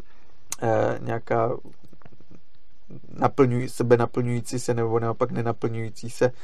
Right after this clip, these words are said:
eh, proroctví a očekávání. Eh, no a mě tedy vůbec nepřekvapuje, že stát takhle jedná chaoticky, spíš tedy, jak říkám, mě překvapují ti lidé, kteří jsou, eh, překvapeni. A, eh, co mě fascinuje nejvíc, že, eh,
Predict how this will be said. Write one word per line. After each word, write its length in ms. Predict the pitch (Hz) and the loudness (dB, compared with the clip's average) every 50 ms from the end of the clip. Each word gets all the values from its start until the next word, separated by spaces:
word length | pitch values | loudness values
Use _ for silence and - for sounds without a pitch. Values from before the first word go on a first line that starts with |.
| - - - - - - - | -6 -6 -6 -6 -6 -6 -4
eh, 280 | - - 107 107 110 - | 0 2 4 4 4 2
proroctví 800 | - - 123 123 117 113 117 - - - - 120 117 117 120 123 | 2 4 6 6 8 6 4 2 0 -6 -4 -4 0 2 4 4
a 80 | 117 | 4
očekávání. 1040 | 117 113 - - 107 - - 117 110 110 110 113 113 117 113 117 120 123 123 123 - - - - - - - - - - - | 4 2 -2 -6 -2 0 2 2 4 4 4 4 2 2 0 -2 -4 -4 -4 -6 -6 -8 -8 -8 -8 -8 -8 -8 -8 -6 -4
Eh, 720 | - 113 110 107 107 107 110 117 - - - - - - | -2 0 2 2 2 2 0 -2 -4 -6 -6 -8 -8 -6
no 180 | 120 113 120 120 | -2 2 6 8
a 260 | 127 135 139 139 - - - - - - - - | 10 10 8 8 6 2 -4 -8 -8 -8 -6 0
mě 160 | 131 135 127 | 0 2 6
tedy 200 | 156 156 170 165 | 8 8 10 8
vůbec 280 | 143 139 156 - - | 10 10 10 10 10
nepřekvapuje, 600 | - 131 123 - 123 - - 120 110 - 127 127 117 | 4 0 2 2 2 4 6 4 4 6 4 4 6
že 100 | 120 120 | 4 0
stát 340 | - - - 107 110 110 - | 0 4 8 10 10 10 8
takhle 300 | 113 - - - 120 117 | 4 -2 2 6 6 6
jedná 260 | 113 113 120 123 120 | 6 6 4 0 0
chaoticky, 1000 | 117 - 117 107 107 - 123 - - - - - 117 117 117 117 117 117 120 - 127 127 127 123 123 - - - - - - - - | 0 0 0 0 2 0 -2 -2 -4 -4 0 2 4 6 6 8 6 6 6 4 0 -2 -4 -4 -4 -4 -6 -6 -8 -8 -8 -8 -8
spíš 260 | - - 123 - - | -6 -6 -6 -4 0
tedy, 200 | - 123 117 123 | 2 4 6 6
jak 120 | 123 117 | 4 4
říkám, 280 | - 120 - - 107 170 | 0 -2 -2 -2 -2 -2
mě 100 | 185 101 | -2 -4
překvapují 540 | - - 120 - - 117 - - 127 117 107 | -2 -2 -2 2 2 2 2 2 -2 -2 0
ti 120 | - 120 | 2 4
lidé, 260 | 117 113 113 120 120 | 4 6 6 6 4
kteří 300 | - - 127 117 120 120 | 4 2 0 0 0 0
jsou, 160 | - 143 139 135 - - - - - - - - - | 2 0 0 0 0 -6 -8 -8 -8 -8 -6 -4 -2
eh, 240 | 131 131 131 127 - - - - | 0 0 0 0 -2 -4 -6 -4
překvapeni. 580 | - 135 - - 160 156 - 147 127 123 - | -4 -2 4 6 4 6 6 4 2 2 2
A, 160 | - 123 120 120 - - - - - - - - - - | 2 2 2 2 -2 -6 -8 -8 -6 -6 -6 -6 -6 -4
eh, 160 | 117 113 113 | -4 -4 -4
co 140 | 107 - 123 | -4 -4 -2
mě 120 | 120 135 135 | -2 -2 -2
fascinuje 540 | - 139 131 - - - 139 135 151 156 | -2 -2 -2 -2 -4 -2 -2 0 0 0
nejvíc, 440 | 143 135 127 123 123 135 143 139 131 | 0 0 0 2 0 0 -2 -2 -2
že, 160 | 127 127 - | 0 2 2
eh, 800 | 139 139 - - - - - - - - - - - - - - | 2 2 0 -4 -6 -6 -6 -6 -6 -6 -6 -6 -6 -6 -8 -8